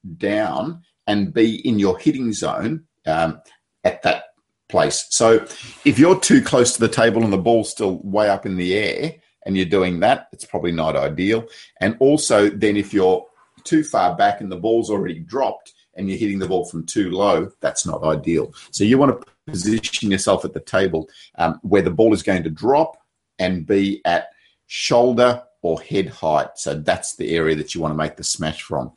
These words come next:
Um, for a top spin, um, so again, it's similar. You, it's about where that ball is going to be at the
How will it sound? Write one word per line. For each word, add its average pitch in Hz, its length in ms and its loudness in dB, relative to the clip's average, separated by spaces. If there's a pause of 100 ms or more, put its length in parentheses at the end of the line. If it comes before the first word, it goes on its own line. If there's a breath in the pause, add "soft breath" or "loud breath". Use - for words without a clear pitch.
(540 soft breath)
Um, 107 260 0 (880 loud breath)
for 143 120 4
a 123 100 2
top 185 240 0
spin, 277 400 -4 (180)
um, 92 340 -2 (180)
so 104 420 2 (200)
again, 113 380 0
it's 110 160 -6
similar. 139 460 0 (200 loud breath)
You, - 280 0 (260)
it's - 240 -6
about 151 360 0
where 120 220 0
that - 400 -4
ball 117 340 2
is 101 140 -4
going 98 320 -2
to 98 100 -10
be 98 720 -4
at - 260 -4 (100)
the 80 300 -2